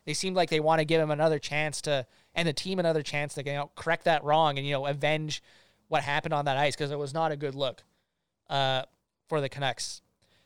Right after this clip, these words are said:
In terms of the goaltending situation, I think Demko should be the starter going forward. I think, you know, this team has too much questions everywhere else to have another question being goaltending. And if you could solidify Demko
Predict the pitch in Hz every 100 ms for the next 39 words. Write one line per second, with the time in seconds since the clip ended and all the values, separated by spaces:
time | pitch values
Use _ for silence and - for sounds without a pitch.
0 | _ _ - 160 208 190 170 165 - 175
1 | 170 175 170 175 165 160 180 160 _ _
2 | _ _ 151 180 208 160 147 160 160 139
3 | 143 147 139 131 - _ _ - 127 -
4 | 147 131 117 _ _ - 139 127 - 143
5 | 120 123 127 135 131 - _ _ _ _
6 | _ _ _ - 147 135 127 _ _ _
7 | _ 160 160 - 180 156 147 135 - _
8 | _ - - 185 175 151 151 - - -
9 | - 156 147 156 147 147 139 143 139 127
10 | 139 139 139 143 139 147 139 143 135 131
11 | 131 147 139 127 135 - _ - 165 160
12 | 147 - 156 170 165 147 131 147 156 143
13 | 131